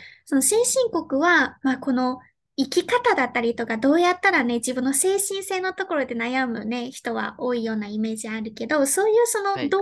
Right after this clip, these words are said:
Speaker 1: 生きたいかじゃなくて、まあ、
Speaker 2: はい。
Speaker 1: そもそも生存すること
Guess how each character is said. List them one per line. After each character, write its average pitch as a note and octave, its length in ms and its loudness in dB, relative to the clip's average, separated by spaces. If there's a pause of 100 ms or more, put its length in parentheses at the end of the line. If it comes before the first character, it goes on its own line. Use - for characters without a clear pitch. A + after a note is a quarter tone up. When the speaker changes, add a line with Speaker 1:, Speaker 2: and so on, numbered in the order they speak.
(120)
Speaker 1:
生 C4+ 120 -4
き - 120 -14
た E4+ 140 2
い D4+ 100 -2
か E4 160 -2
じ E4 100 -6
ゃ C4 40 -4
な B3+ 160 -6
く - 100 -16
て、 A3 420 -4 (400)
ま C4+ 80 -2
あ、 - 20 2
Speaker 2:
は A#3+ 40 2
い。 - 20 2
Speaker 1:
そ A4+ 80 -2
も C5+ 120 -6
そ - 180 -12
も A3+ 360 -4 (240)
生 - 200 -4
存 A4 360 -4
す A4 160 -6
る G4+ 100 -4
こ G4+ 120 -8
と G4+ 320 -6